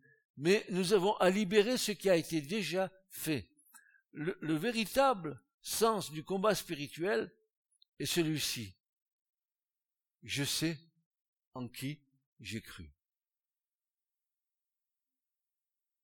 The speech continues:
Je sais en qui j'ai cru. En qui crois-tu ce matin ?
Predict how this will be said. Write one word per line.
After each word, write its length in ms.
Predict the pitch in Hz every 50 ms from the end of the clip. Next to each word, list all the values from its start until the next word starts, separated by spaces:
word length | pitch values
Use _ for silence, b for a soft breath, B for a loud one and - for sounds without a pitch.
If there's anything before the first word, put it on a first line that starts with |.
| _
Je 180 | 165 113 113 127
sais 420 | 120 - - 170 185 208 185 - _ _ _ _ _ _ _ _ _
en 160 | - 123 123
qui 340 | - - - 160 185 220 - _ _ _ _ _ _ _ _ _ _ _ _ -
j'ai 200 | - - 151 -
cru. 280 | - - - 95 85 80 _ _ _ _ _ _ _ _ _ _ _ _ _ _ _ _ _ _ _ _ _ _ _ _ _ _ _ _ _ _ _ _ _ _ _ _ _ _ _ _ _ _ _ _ _ _ _ -
En 140 | - 160 160
qui 140 | - - 127
crois-tu 380 | - - - 117 - - 123 113
ce 160 | - - 127
matin ? 280 | 117 113 - 117 107